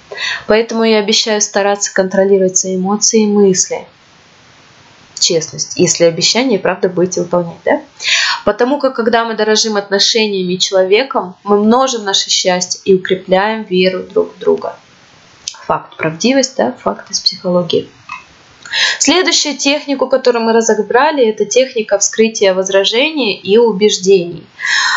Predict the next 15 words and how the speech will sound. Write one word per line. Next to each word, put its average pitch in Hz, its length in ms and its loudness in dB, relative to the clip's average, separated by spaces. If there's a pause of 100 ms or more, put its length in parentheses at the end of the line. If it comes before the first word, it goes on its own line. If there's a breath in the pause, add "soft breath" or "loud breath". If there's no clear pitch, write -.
(240 loud breath)
А, 180 1000 0 (420)
ну, 587 140 6
если 254 260 0
что, 240 200 0
там 190 320 -2
в, - 300 -6
в - 100 -8
крайнем 196 280 0
случае 196 400 -4
перемотайте 202 760 0
и, 247 480 0 (280)
а, 196 280 2
прослушайте 190 760 -2
еще 180 280 2
раз. 170 240 -2